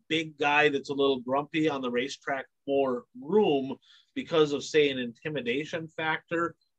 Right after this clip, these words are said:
Do you think that, um, you, do you think some people that kind of more aggressive out of the car, that you kind of shy away from them on the track? Do you think that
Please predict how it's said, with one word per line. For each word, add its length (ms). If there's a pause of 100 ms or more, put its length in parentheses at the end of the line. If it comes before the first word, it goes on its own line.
Do 80
you 140
think 380
that, 260 (400)
um, 420 (400)
you, 280
do 100
you 80
think 240
some 240
people 300
that 200
kind 280
of 260
more 220
aggressive 500
out 160
of 60
the 100 (100)
car, 380 (420)
that 120
you 120
kind 280
of 80
shy 320
away 300
from 180
them 200 (220)
on 300
the 120
track? 560 (680)
Do 100
you 120
think 340
that 240